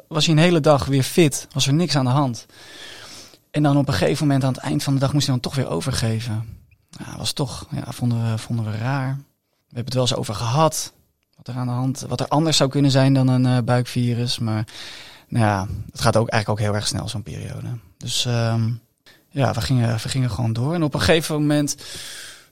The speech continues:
eh, was ik ook weer een dag thuis met Casper.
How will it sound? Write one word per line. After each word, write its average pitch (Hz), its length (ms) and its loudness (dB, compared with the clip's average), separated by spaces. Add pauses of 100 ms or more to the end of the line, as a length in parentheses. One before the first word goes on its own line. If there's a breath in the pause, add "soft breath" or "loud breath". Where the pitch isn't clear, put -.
(120)
eh, 135 720 4
was 131 100 4
ik - 100 4
ook 170 100 8
weer 175 140 6
een 160 80 6
dag 160 180 2
thuis 143 220 2
met 147 140 0
Casper. 131 480 2